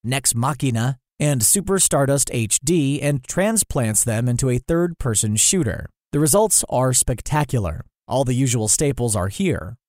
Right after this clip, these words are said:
The directional dash that makes you momentarily invulnerable to damage, the enemies that shoot a barrage of bullets that are just slow enough for you to outrun,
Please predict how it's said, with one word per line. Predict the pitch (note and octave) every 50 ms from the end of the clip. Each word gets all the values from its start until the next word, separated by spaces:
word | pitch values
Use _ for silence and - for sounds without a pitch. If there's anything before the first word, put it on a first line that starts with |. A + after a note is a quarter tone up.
| _ -
The | C3
directional | A#2+ C3 C3+ D3 D3+ C3 - C#3 C3 A#2+ A2
dash | G2 B2 A#2 A#2 B2 C#3 C3+ -
that | - A2
makes | F#2+ A2 A#2 G#2+ - -
you | A#2
momentarily | A#2 A#2 B2 A#2+ A2+ G2+ - A2+ C3 C3+ B2+ A#2+ A2 A#2 A2
invulnerable | G#2+ G2+ A2 G#2 A#2+ B2 C3+ C3 B2+ G2+ F#2+ G2+ F#2+
to | - A2
damage, | G2+ C3 C3 C#3 C#3+ C#3+ C#3 C3+ B2+ A#2+ - - - _ _ _ -
the | - B2
enemies | B2+ C#3 D3 C#3 C#3 C#3 B2 A#2+
that | A#2+ -
shoot | - - - D3+ C#3+ C3+
a | C3
barrage | A#2+ G#2+ B2 B2 C3 C3+ C#3+ C#3+ C3 G#2+
of | A#2+ G#2+ G2+
bullets | G#2+ C#3+ D3 C#3+ C#3 B2+ -
that | - C3 B2
are | A#2 G#2+
just | G2 - C3 A2+ B2+ - -
slow | - - - D#3 C#3 C3+ C3
enough | B2 B2 B2 A#2+ -
for | - A2
you | A2+ A#2+ C3+ C3
to | B2 A2+
outrun, | G2+ G2+ G2+ A2 C3 D3 D3+ D#3+ D#3 D3+ D#3 D3+